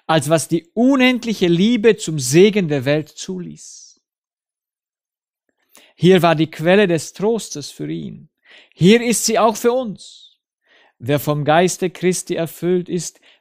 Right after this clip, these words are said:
bleibt in Christo. Der Streich, der auf ihn gezielt wird, fällt auf den Heiland, wer, der ihn mit seiner Gegenwart umgibt. Was auch über ihn kommt,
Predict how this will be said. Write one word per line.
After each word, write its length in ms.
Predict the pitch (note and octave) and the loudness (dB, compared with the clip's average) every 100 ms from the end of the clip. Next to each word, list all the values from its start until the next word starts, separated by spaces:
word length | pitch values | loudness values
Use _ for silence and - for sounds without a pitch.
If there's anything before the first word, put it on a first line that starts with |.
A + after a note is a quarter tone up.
| _ | _
bleibt 540 | - C#3+ E3 F3+ - F3 | 0 2 4 0 -2 -6
in 160 | E3 | -6
Christo. 560 | - - - - - - _ _ _ _ _ _ _ | -8 -10 -10 -12 -20 -20 _ _ _ _ _ _ _
Der 200 | B2 D3+ | -2 0
Streich, 560 | - - D#3 F#3+ G3+ | -2 -2 2 2 2
der 180 | - F#3 | 0 0
auf 120 | F3 | 0
ihn 120 | F3 E3+ | -2 -2
gezielt 680 | E3+ - - G3+ G#3+ F#3 E3+ | -4 -6 -4 -2 -2 -4 0
wird, 400 | G#3 G3 - - _ _ | 0 0 -6 -20 _ _
fällt 480 | - F3 F#3+ G3+ | -2 4 4 4
auf 160 | G3 D3+ | 0 -2
den 220 | F3+ D#3+ | -4 -2
Heiland, 580 | D#3+ A3+ G#3 F3+ D#3 - - _ | 0 0 2 0 -2 -10 -20 _
wer, 340 | - C3+ E3 - - | -4 2 2 0 -4
der 300 | C#3+ E3 E3+ | 0 2 2
ihn 320 | G3 A#3 A3 | 0 2 2
mit 180 | F3+ - | 0 0
seiner 280 | D#3+ D3 | -2 -2
Gegenwart 640 | B2+ C#3+ F#3 F#3+ E3+ E3 E3 | 0 2 4 2 -2 -2 -4
umgibt. 800 | C#3+ A#2+ F3+ C#3 _ _ - _ - - _ | -10 -4 -2 -4 _ _ -20 _ -20 -20 _
Was 440 | - B2 A3+ A3+ - | -4 0 2 0 0
auch 300 | F3+ A3 A3 | 4 4 2
über 320 | F#3 D#3+ E3+ | -2 0 0
ihn 300 | G#3+ A3 G#3+ | 2 0 0
kommt, 500 | - A3+ D3 - - | 0 0 0 -10 -18